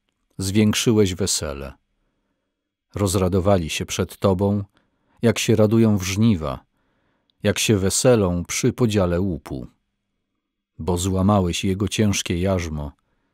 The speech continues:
i drążek na jego ramieniu, pręt jego ciemięscy, jak w dniu porażki Madianitów. Albowiem dziecię nam się narodziło, syn został nam dany,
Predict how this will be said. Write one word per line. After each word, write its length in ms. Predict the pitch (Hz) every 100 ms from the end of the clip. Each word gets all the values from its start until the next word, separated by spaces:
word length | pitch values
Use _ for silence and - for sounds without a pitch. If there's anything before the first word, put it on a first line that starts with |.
| _ _ _
i 120 | - 104
drążek 600 | 110 113 110 90 87 107
na 120 | 95
jego 260 | 98 98
ramieniu, 600 | 92 90 98 82 73 69 - _ _ _ _ _ _ _ _ -
pręt 400 | 110 110 107 -
jego 260 | 110 117
ciemięscy, 840 | - 104 98 110 90 - - 73 71 _ _ _ _ _ -
jak 220 | 104 101
w 120 | 95 92
dniu 340 | 92 107 107
porażki 640 | - 107 98 87 - -
Madianitów. 960 | 92 87 92 92 85 71 - 65 - - _ _ _ _ _ _ _ _ _ _ _ _ _ -
Albowiem 520 | 117 123 117 120 104
dziecię 320 | 104 127 -
nam 200 | 104 101
się 140 | - 98
narodziło, 680 | 92 92 87 92 78 64 65 _ _ _ _ _ -
syn 500 | - - 120 131 127
został 440 | 104 101 - 101
nam 220 | 98 92
dany, 440 | 87 104 82 73